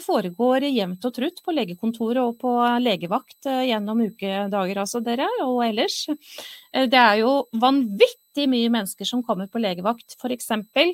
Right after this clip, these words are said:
og skal utredes i forhold til brystsmerter, og det skal man ta på alvor, det er ingen tvil om det, men som det ikke er noen ting.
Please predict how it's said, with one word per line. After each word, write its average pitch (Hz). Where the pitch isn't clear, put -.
og 247
skal 233
utredes 208
i 262
forhold 202
til 240
brystsmerter, 233
og 247
det 247
skal 190
man 320
ta 240
på 302
alvor, 262
det 247
er 254
ingen 226
tvil 233
om 254
det, 294
men 262
som 262
det 247
ikke 180
er 170
noen 190
ting. 240